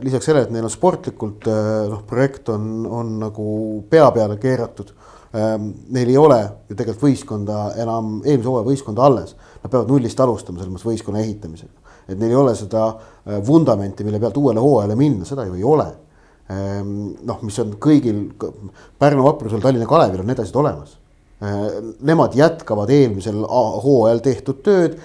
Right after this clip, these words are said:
ehitavad sinna mingid asjad juurde või peale ja noh, noh, ütleme, tegemist on jätkuvalt veel sama majaga.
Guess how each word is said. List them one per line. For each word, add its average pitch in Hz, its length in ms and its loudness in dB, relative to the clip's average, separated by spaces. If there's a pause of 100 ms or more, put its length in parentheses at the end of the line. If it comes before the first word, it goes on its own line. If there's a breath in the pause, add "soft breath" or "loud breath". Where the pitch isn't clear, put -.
(220 loud breath)
ehitavad 120 400 0
sinna 131 180 0
mingid 131 300 2
asjad 117 240 -2
juurde 135 420 2
või 113 160 2
peale 160 480 4
ja 131 220 2
noh, 139 160 0 (160)
noh, 127 160 -8 (640)
ütleme, 131 240 -6 (260)
tegemist 156 320 0
on 131 60 0
jätkuvalt 117 400 2
veel 104 60 -8
sama 151 180 4
majaga. 143 460 2